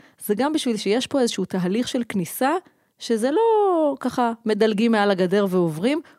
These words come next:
כל המבקרים עוברים את התהליך." ומאוד כיבדתי את זה מאותו יום, שאנחנו, יש מקומות שאנחנו לא נכנסים אליהם ככה,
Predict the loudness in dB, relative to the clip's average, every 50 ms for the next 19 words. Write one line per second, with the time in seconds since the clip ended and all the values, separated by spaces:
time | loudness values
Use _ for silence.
0 | _ _ _ 0 2 2 4 4 2 2 2 0 0 -2 -4 -2 -2 0 2 2
1 | 2 0 0 2 2 2 2 2 0 -2 -2 -2 -2 -2 -2 -2 -4 -4 -6 -10
2 | -16 _ -20 -20 -20 _ _ _ _ -4 -2 0 0 0 -2 -2 -2 0 2 4
3 | 4 4 4 2 2 0 0 2 2 0 0 0 0 0 0 0 0 2 2 2
4 | 0 -2 -2 -2 -2 -2 -2 -2 -4 -2 0 2 2 2 2 0 0 0 0 0
5 | 0 -4 -2 0 0 2 4 2 2 2 2 0 0 0 0 0 0 0 2 0
6 | 0 0 -2 -2 -2 -2 -2 0 0 0 0 0 0 -2 -2 -2 -4 -4 -2 -2
7 | -2 -2 -2